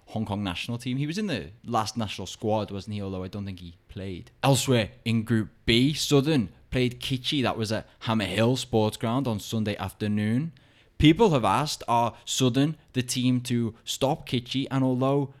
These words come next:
the Sapling Cup isn't the ideal arena to test this sort of thing, Southern did get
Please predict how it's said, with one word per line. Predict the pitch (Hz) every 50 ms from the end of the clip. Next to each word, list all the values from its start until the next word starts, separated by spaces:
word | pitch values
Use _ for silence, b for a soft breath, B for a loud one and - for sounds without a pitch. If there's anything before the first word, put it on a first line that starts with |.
| B B -
the | 120
Sapling | - - 127 117 - - 120 117 110
Cup | 113 101 -
isn't | - 127 123 110 117 117 98 85
the | - 117 107 -
ideal | - 98 98 90 90 110 107 104 101 - -
arena | 104 101 98 101 101 104 107 107
to | 110 - 95
test | - - 107 107 117 120 -
this | - 104 -
sort | - - 98 98 - -
of | 92
thing, | - - 98 110 123 123
Southern | - - 127 113 113 104 92 -
did | - 117 120 135 127 -
get | - 98 98 131 139 b